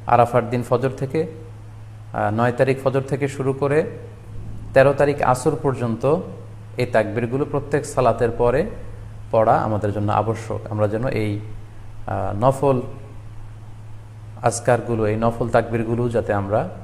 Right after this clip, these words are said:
বেশি বেশি করে দেই। এবং যারা কুরবানি করার জন্য ইচ্ছা পোষণ করেছেন, তারা যেন এই দশ দিনের আগেই তাদের মাথার চুল এবং নখ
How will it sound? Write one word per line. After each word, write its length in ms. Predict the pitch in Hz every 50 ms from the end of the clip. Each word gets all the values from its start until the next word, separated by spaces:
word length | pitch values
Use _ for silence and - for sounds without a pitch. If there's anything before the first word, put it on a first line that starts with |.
| - - - - - - - - - - - - - - - - -
বেশি 260 | 113 123 120 - -
বেশি 240 | 120 123 117 - 131
করে 240 | 110 - 123 120 120
দেই। 320 | 113 127 131 123 101 92 - - - - - - - - - - - - -
এবং 260 | - - 117 135 135
যারা 440 | 131 135 131 131 135 135 139 135 135 - - - - - -
কুরবানি 340 | - 165 160 170 180 180 180
করার 260 | 175 175 165 165 143
জন্য 180 | 151 156 151 143
ইচ্ছা 200 | 135 - - 143
পোষণ 280 | 131 131 - 143 123
করেছেন, 420 | 117 120 110 107 107 - 135 151 175 175 - - - - - - - - - - - - - - - - - - - - - - - - - - - - - - - - - - - - - - -
তারা 200 | - 120 117 127
যেন 300 | 123 120 131 131 135 135
এই 380 | 135 - 117 120 117 113 113 113 110 - - - - 127
দশ 220 | 117 127 120 123 120 117
দিনের 240 | - 139 135 135 127
আগেই 340 | - 117 123 117 127 120 104 98
তাদের 260 | - 104 101 101 104 104 104 110
মাথার 280 | 117 110 110 117 131 120 107
চুল 340 | - - 139 135 135 131 123
এবং 280 | 120 113 120 117 117 113
নখ 220 | 113 117 123 127